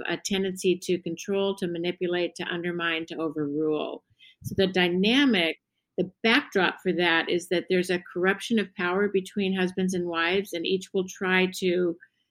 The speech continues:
kind of control or manipulate the other. So when you come to this Ephesians five passage, it's really addressing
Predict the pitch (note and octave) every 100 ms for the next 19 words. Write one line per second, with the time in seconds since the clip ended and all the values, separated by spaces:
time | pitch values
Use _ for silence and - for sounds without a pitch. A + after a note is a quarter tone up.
0 | _ _ B3+ C#4+ A3 - _ _ _ _
1 | _ - G3 F#3 A3 G3+ F#3+ F3 F3+ F#3
2 | F3 E3 E3 - F3+ F3+ F3 - - _
3 | - _ - G3 G3+ F#3+ F#3+ A#3 A#3+ A#3+
4 | F#3+ F3+ - F#3 F#3+ F#3 F3+ E3+ - A3
5 | E3+ - F#3 F3 F3+ F3 E3+ D#3+ - A3+
6 | G#3 E3 - E3 F#3+ G#3 - F3+ D#3+ D3+
7 | D#3+